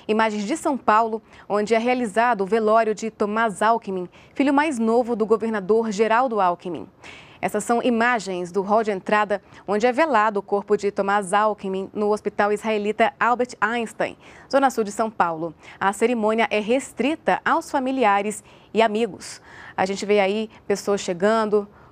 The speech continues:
coroas de flores, muitas coroas de flores, carros que chegam a todo momento.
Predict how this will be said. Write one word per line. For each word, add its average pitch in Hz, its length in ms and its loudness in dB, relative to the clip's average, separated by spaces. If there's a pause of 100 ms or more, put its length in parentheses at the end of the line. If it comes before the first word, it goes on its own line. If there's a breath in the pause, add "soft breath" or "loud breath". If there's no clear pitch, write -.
coroas 214 400 2
de 202 80 -8
flores, 214 440 0
muitas 269 260 -2
coroas 202 420 2
de 175 80 -12
flores, 202 680 0 (340 loud breath)
carros 254 420 0
que 202 100 -10
chegam 202 460 -2
a 190 60 -2
todo 202 260 -2
momento. 196 580 -4